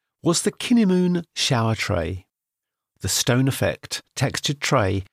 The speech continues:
taps into the trend for natural stone-style shower trays and doubles up as an effective anti-slip surface rated to P N twenty-four. Available in five colours,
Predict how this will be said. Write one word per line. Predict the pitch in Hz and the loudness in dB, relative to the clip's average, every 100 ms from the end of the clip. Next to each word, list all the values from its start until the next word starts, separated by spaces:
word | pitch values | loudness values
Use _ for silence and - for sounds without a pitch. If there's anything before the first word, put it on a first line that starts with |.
| _ - | _ -4
taps | 185 - - | -2 0 0
into | 202 202 | 0 0
the | - | -2
trend | 233 - 120 113 | 0 2 2 2
for | - 107 78 | 2 0 2
natural | 107 123 117 143 - 147 170 | 0 0 -2 -4 -2 -2 -2
stone-style | - - 143 131 117 - 110 107 113 | -4 -2 0 2 0 0 0 0 0
shower | - 127 110 | 0 0 0
trays | - 90 82 85 - - _ | 0 -2 -2 -4 -6 -10 _
and | 156 165 160 | -2 0 0
doubles | 196 196 220 220 | 0 2 2 2
up | 202 - | 0 0
as | 127 | 0
an | 135 | 0
effective | - - - 170 143 - | 0 -2 -2 -2 -2 -4
anti-slip | - 180 170 - 165 - 240 - | -4 -2 -2 -2 -4 -2 -2 -4
surface | - 113 90 - 95 - - - | -2 0 0 -2 -2 -4 -8 -2
rated | 117 160 - 95 | -2 0 -2 -4
to | - 104 | -2 -4
P | - - 180 | -4 -6 -2
N | 135 123 143 - | 0 0 -2 -6
twenty-four. | - - 143 - 123 139 123 90 95 _ _ _ _ _ _ _ _ - | -10 -4 -2 -4 -6 -2 -2 -4 -10 _ _ _ _ _ _ _ _ -8
Available | 101 117 117 107 | -2 0 0 0
in | 104 101 | 0 -2
five | - 113 104 - | -2 0 0 -2
colours, | - 170 113 - 135 - | -4 -2 -2 -2 -4 -4